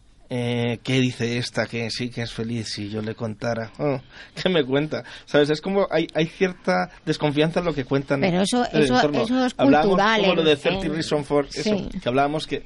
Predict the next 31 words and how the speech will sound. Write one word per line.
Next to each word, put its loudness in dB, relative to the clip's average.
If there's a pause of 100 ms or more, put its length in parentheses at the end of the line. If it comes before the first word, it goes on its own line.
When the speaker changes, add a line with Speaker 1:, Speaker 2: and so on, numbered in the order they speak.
(240)
Speaker 1:
que, -6
claro, 2
l-, -4 (160)
una 2
cosa -2
es -2
lo 0
que 0
tú 0
ves -2
y 0
otra -2
cosa -6
es -4
la 2
interioridad 0
de 2
cada 0
uno. 0 (320)
Entonces, 2
muchas 0
veces -4
compartiendo -2
esa -2
felicidad, -4 (140)
lo 0
que -6
generas -2 (380)
es 0
una 2
alerta 0